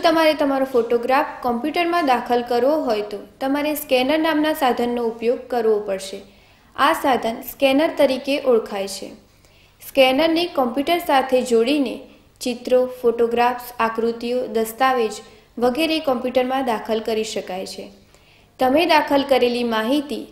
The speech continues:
તમારા મોનિટરની સ્ક્રીન પર તમને જોવા મળશે. આ માહિતીને કમ્પ્યુટરના દરેક કાર્યક્રમમાં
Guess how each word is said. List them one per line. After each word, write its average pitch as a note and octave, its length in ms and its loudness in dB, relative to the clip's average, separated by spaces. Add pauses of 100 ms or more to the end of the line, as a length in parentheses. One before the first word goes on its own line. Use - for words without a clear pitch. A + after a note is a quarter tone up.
તમારા C4+ 480 0 (120)
મોનિટરની C#4+ 680 2
સ્ક્રીન B3 360 -4
પર B3 200 -2
તમને A#3 420 -6
જોવા G#3 400 2
મળશે. G3 400 -6 (760)
આ D4 160 4
માહિતીને B3+ 880 -2
કમ્પ્યુટરના C4 680 0
દરેક A#3+ 400 2
કાર્યક્રમમાં A3+ 720 2